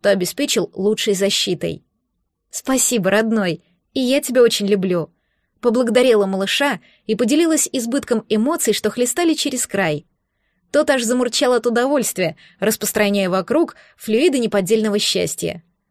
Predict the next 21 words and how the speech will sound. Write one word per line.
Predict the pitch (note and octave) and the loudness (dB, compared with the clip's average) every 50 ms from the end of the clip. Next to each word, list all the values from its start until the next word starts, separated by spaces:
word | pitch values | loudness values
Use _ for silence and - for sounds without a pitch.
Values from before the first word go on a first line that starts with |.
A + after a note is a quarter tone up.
| _ _ _ _ _ - | _ _ _ _ _ -2
Другие | F3+ G#3+ A3+ A#3+ A3 F4 F#4 F4 | 2 2 4 4 4 4 4 4
тайконы | E4 D4 D4 D4 - F#4 F4 E4 D#4 B3+ | 4 2 2 2 0 -2 -2 0 -2 -2
тоже | - F4+ F4 D#4+ D#4+ | 0 0 0 0 0
это | - D#4 - | -2 -2 -2
почувствовали, | - C#4+ - - - B3+ G#3+ - - F#3 F#3 F3 E3+ E3+ - _ _ _ _ _ - | -2 -2 -2 -2 -4 -4 -4 -4 -4 -4 -2 -2 -4 -6 -8 _ _ _ _ _ -4
и | - A3 | 0 2
я | A3+ A3 | 2 4
заметила, | G#3 B3 C4 D#4+ D#4+ - D4 B3+ A#3 | 2 2 0 0 -2 0 0 0 0
как | - A3 G3+ - - | 0 0 -2 -2 -4
Ашиим | - A#3 - - - B3+ C#4+ C4+ A#3+ | -4 -4 -2 -2 -2 0 0 2 2
ласково | G#3 G#3 B3+ D4+ - - D4 B3+ A3+ | 2 2 2 0 -2 -2 -2 0 0
погладил | A3 G#3 G#3 G#3 G#3+ G#3 G3 F#3 | 0 0 2 2 2 2 2 0
свою | - - G#3+ G#3 A3 G#3+ | -2 0 0 2 0 0
искорку, | - A#3+ A3 - - - F3 D#3+ - F3+ D#3+ C#3+ - _ _ _ _ _ | 0 -4 -4 -4 -4 -6 -8 -6 -4 -4 -4 -4 -6 _ _ _ _ _
отчего | - - E3+ - - G#3 G3 G3+ | -6 -6 -4 -2 -2 0 2 2
ее | F#3+ F#3 F3+ | 2 2 0
корпус | - - F4 - - B3+ G#3+ | 0 -2 -2 0 0 -2 0
замерцал | F#3 G3+ F#3+ F3 E3 - - - C4 C#4+ D4 D4 _ _ _ _ _ - | 2 0 0 0 -2 -4 -4 -2 -2 -2 -2 -4 _ _ _ _ _ -4
и | - A#3+ | -2 0
заискрился | G3 A3+ G#3+ G#3 - - A3+ C4 D4 - C#4 - B3+ A#3 - _ _ - | 2 4 2 2 2 0 0 0 0 0 0 -2 -2 -2 -4 _ _ -4
изнутри. | A3+ G3 A3 A#3+ A#3+ A3+ - G3+ F#3 E3 - - | -2 -2 0 -2 -2 0 0 0 0 0 -2 -6